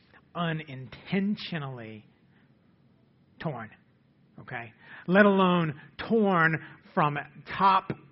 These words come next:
to bottom. And yet, as at his death, the temple veil was torn supernaturally, miraculously, from top to bottom,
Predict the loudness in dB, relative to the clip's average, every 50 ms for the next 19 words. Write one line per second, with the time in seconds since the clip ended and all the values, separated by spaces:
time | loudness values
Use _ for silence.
0 | _ _ _ _ _ _ _ _ _ _ _ _ _ _ _ _ _ _ _ _
1 | _ _ _ _ _ _ _ _ _ _ _ _ _ _ _ _ _ _ _ _
2 | _ _ _ _ -14 -14 -10 -10 -10 -10 -10 -12 -16 -20 _ _ _ _ _ _
3 | _ _ _ _ _ _ _ _ _ _ _ _ _ _ -20 -20 -14 -10 -8 -6
4 | -4 -2 0 -2 -2 -2 -4 -6 -6 -6 -8 -12 -16 -14 -8 -8 -8 -6 -6 -8
5 | -10 -10 -10 -8 -4 -4 -2 -4 -4 -8 -12 _ _ _ _ -20 -20 -20 -20 _
6 | _ _ -18 -18 -16 -8 -8 -6 -6 -6 -8 -12 -14 -14 -12 -12 -12 -10 -10 -12
7 | -12 -14 -16 -20 _ _ _ _ _ _ -20 -20 -20 -20 -20 -20 _ -20 -20 -12
8 | -10 -8 -8 -8 -10 -10 -12 -14 -16 -18 _ _ _ _ _ _ _ _ _ _
9 | _ _ _ _ _ -20 -10 -10 -10 -8 -8 -8 -8 -8 -10 -10 -12 -14 -16 -16
10 | -18 -18 -20 -20 -20 -20 _ _ _ _ _ -20 -20 -20 -20 -14 -12 -10 -10 -10
11 | -8 -4 -2 0 0 0 -2 -4 -6 -8 -8 -8 -8 -10 -12 -16 -20 -20 -20 -18
12 | -20 -20 -20 -20 _ _ _ _ _ _ _ _ _ _ _ _ _ _ _ _
13 | _ _ _ -18 -18 -18 -18 -16 -14 -12 -12 -12 -12 -14 -16 -20 -20 -16 -12 -12
14 | -12 -12 -12 -14 -20